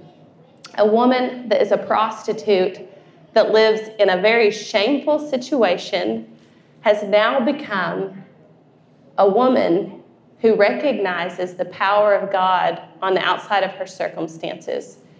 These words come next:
So everyone else around her is shut up in fear.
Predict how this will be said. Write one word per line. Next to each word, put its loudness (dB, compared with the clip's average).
So 2
everyone 2
else -2
around 0
her -2
is -4
shut -2
up -2
in 0
fear. -6